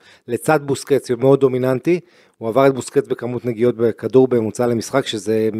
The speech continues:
מטורף לחשוב על זה, והעונה הזו אנחנו רואים אותו עוד יותר ויותר דומיננטי, הוא הופך להיות אחד הקשרים המובילים בעולם, אה, וכן, אתה יודע, מה שחשוב באמת זה הכשירות שלו, אה, ואיך ברסה תיראה בלעדיו, כי שחקן שהוא כל כך דומיננטי, מה קורה כשפתאום יורד,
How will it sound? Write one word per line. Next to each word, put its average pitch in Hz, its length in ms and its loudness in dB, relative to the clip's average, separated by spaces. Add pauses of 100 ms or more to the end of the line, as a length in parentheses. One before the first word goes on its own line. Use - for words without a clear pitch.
(260)
מטורף 143 460 0
לחשוב 156 320 0
על 170 80 0
זה, 202 180 4 (580)
והעונה 131 480 4
הזו 190 220 4
אנחנו 156 160 2
רואים 180 180 8
אותו 175 180 4
עוד 165 200 6
יותר 165 340 6
ויותר 147 260 6
דומיננטי, 143 640 4
הוא 165 40 6
הופך 135 240 -2
להיות 139 200 4
אחד 131 220 -2
הקשרים 131 440 -2
המובילים 120 500 -2
בעולם, 135 440 6 (540)
אה, 123 720 8
וכן, 123 640 4 (260)
אתה - 80 -10
יודע, 143 260 4
מה 143 140 4
שחשוב 160 460 2
באמת 165 260 4
זה 143 80 2
הכשירות 135 420 -2
שלו, 185 380 6 (580)
אה, 127 380 4
ואיך 131 260 4
ברסה 156 260 2
תיראה 165 260 6
בלעדיו, 165 420 6
כי 127 100 -8
שחקן 156 320 -2
שהוא 151 200 2
כל 165 80 0
כך 180 80 6
דומיננטי, 165 520 2
מה 139 100 2
קורה 147 240 2
כשפתאום 139 460 -6
יורד, 175 340 6